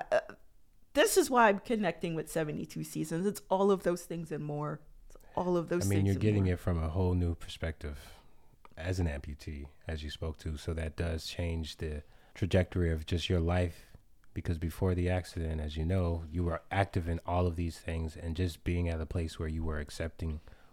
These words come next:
Speaker 2: who you were. And then this happens. So it's like, I can't imagine the whirlwind of difference that that puts you in, 'cause it's literally like starting over after you've, you've climbed so far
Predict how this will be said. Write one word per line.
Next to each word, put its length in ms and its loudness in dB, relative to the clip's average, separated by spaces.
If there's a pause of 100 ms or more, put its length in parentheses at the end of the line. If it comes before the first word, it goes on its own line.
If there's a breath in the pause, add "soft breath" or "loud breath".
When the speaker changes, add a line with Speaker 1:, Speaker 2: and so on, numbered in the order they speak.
(120)
Speaker 2:
who 160 4
you 200 4
were. 380 2 (680)
And 140 6
then 120 6
this 160 4
happens. 640 -2 (500)
So 180 2
it's 180 0
like, 380 -4 (880)
I 120 -10
can't 280 2
imagine 500 2
the 120 -2
whirlwind 540 0
of 160 -8
difference 680 -6 (380)
that 140 -4
that 220 -6
puts 240 -2
you 100 -2
in, 140 -4
'cause 160 -4
it's 240 -4
literally 340 4
like 180 -4
starting 400 -2
over 400 0 (380 soft breath)
after 540 -2 (440)
you've, 300 -4
you've 260 -4
climbed 440 4
so 240 4
far 600 0